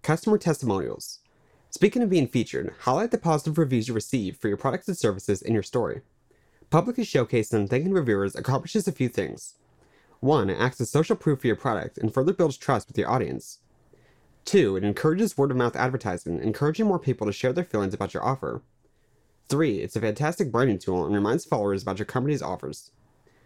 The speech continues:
Like any social media platform, you don't want to overdo it. However, mixing testimonials in alongside other pieces of story content is perfectly fine. Five, move people off Instagram.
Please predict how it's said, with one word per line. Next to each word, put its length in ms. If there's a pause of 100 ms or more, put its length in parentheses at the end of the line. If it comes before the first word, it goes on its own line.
(220)
Like 140
any 180
social 320
media 180
platform, 460
you 80
don't 160
want 140
to 40
overdo 320
it. 160 (560)
However, 300
mixing 320
testimonials 640
in 140
alongside 460
other 200
pieces 300
of 100
story 240
content 420
is 100
perfectly 360
fine. 360 (960)
Five, 440 (180)
move 220
people 340
off 220
Instagram. 560